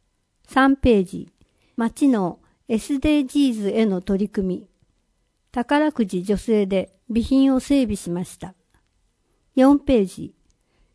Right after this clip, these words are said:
新型コロナワクチン追加接種のお知らせ。五ページ。農産物品評会を開催しました。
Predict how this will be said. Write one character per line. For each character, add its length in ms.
新 320
型 240
コ 140
ロ 120
ナ 140
ワ 120
ク 120
チ 180
ン 140
追 240
加 160
接 180
種 260
の 140
お 60
知 160
ら 120
せ。 300
五 160
ペ 240
ー 80
ジ。 220
農 220
産 320
物 340
品 240
評 240
会 300
を 80
開 220
催 260
し 160
ま 120
し 160
た。 160